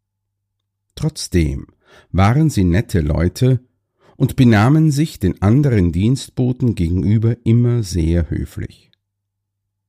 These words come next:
Man hatte sie im Allgemeinen gern, wenn man Gilder auch ein wenig fürchtete. Seine hagere Erscheinung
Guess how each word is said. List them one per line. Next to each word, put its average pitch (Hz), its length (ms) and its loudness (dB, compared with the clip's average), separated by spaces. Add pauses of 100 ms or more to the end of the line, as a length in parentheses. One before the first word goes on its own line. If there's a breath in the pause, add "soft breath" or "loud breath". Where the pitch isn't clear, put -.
(360)
Man 92 180 -2
hatte 117 240 0
sie 135 300 0 (320 loud breath)
im 131 180 2
Allgemeinen 95 680 0
gern, 76 540 -4 (640 soft breath)
wenn 107 280 2
man 92 320 2
Gilder 127 420 2
auch 107 160 -2
ein 113 180 2
wenig 110 400 0
fürchtete. - 800 -4 (1120)
Seine 78 540 -4
hagere 92 520 0
Erscheinung 101 720 0